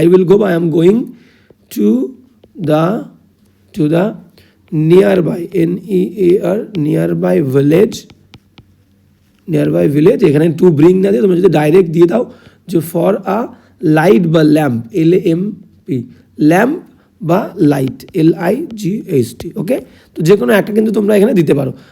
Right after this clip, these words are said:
আমি এখানে শুধু লাইট লিখেছি, তোমরা কিন্তু এখানে ল্যাম্পও দিতে পারো, এল এ এম পি, ক্লিয়ার? কোনো প্রবলেমের কিছু নেই। তো সুন্দর করে এভাবে কিন্তু তোমরা লিখবে, আর কোথাও প্রবলেম হলে অবশ্যই কিন্তু let me know।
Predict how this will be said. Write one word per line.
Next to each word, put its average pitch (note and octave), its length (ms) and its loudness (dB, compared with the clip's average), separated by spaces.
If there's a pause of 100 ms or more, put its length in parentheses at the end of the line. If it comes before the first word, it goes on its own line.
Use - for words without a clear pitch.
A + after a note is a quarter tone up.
(100)
আমি F3+ 240 4
এখানে G3+ 200 2
শুধু G3+ 220 2
লাইট F#3 340 2
লিখেছি, A3 240 0
তোমরা F3+ 220 0
কিন্তু F3+ 200 2
এখানে G#3 180 2
ল্যাম্পও D#3 460 0
দিতে C#3+ 200 -4
পারো, C#3+ 240 -10
এল D3+ 280 -2
এ F#3+ 200 -2 (1000)
এম F#3+ 300 -2 (180)
পি, B2+ 180 -4 (160)
ক্লিয়ার? A#3 220 2 (640)
কোনো E3 120 -2
প্রবলেমের G3+ 360 4
কিছু A3 200 0
নেই। B3 180 4 (1080)
তো A3+ 220 4
সুন্দর F#3 300 2
করে A3+ 180 4
এভাবে G#3 340 4
কিন্তু F#3+ 240 -2
তোমরা G3+ 420 -2 (220)
লিখবে, D3+ 400 0 (100)
আর C3+ 60 -8
কোথাও F3 220 0
প্রবলেম F3 380 2
হলে A3 160 0
অবশ্যই F3 380 -2
কিন্তু F#3 420 -6 (400)
let E3 220 -2
me E3+ 80 4
know। D3 180 2